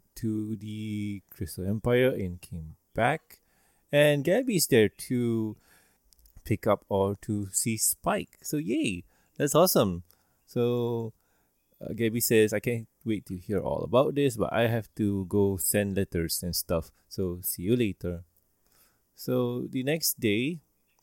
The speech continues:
Spike and Gabby are talking. Uh, they're kind of, whatchamacallit,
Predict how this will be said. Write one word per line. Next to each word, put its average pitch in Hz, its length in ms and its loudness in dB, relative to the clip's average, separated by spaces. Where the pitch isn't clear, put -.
Spike - 840 -2
and 90 640 -6
Gabby 92 460 -2
are - 360 -12
talking. 117 800 -2
Uh, 80 200 -6
they're 92 300 -2
kind 92 320 -6
of, 82 300 -8
whatchamacallit, 95 920 -4